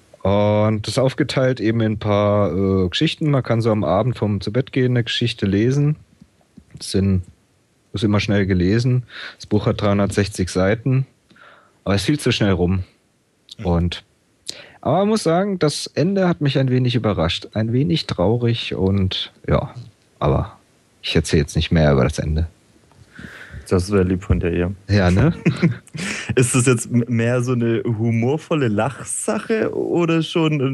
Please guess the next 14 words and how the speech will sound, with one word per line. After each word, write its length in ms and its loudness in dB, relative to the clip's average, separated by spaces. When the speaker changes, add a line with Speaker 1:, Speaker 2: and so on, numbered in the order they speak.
Speaker 3:
eine 180 0
packende 460 0
Abenteuergeschichte 960 -2
oder 200 -2
irgendwo 380 2
zwischendrin 800 0
gemischt? 540 2
Speaker 1:
Eher 380 0
eigentlich 500 0
eine 100 0
humorvolle 540 0
Lachsache. 800 -2
Also, 500 0
ähm, 400 0